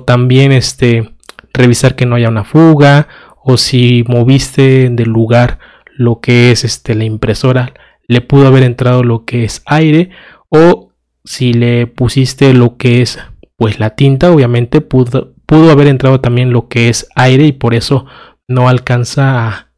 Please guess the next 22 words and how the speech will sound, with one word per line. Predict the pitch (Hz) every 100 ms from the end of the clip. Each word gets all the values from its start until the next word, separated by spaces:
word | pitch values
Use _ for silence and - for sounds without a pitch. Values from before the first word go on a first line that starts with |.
| -
hacer | 113 - 127 123
lo | 123 -
que | 123
es | 120
la | 120 -
combinación | 123 120 117 110 - 127 123
del | 117 -
color | - 113 113 113 - _ _ _
rojo. | - 165 156 120 _ - - - -
Entonces | 190 185 165 175 - - -
hay | 190
que | 202
revisar | 226 165 131 151 151
primero | 139 143 143
lo | 127
que | 123
son | 120 - 143 143 139 135
los | 143 143 139
niveles | 127 120 127 131 131
de | 120
tinta. | 113 160 165 170 196 - _ _ _ _ -
Después, | 127 113 _ 147 160 -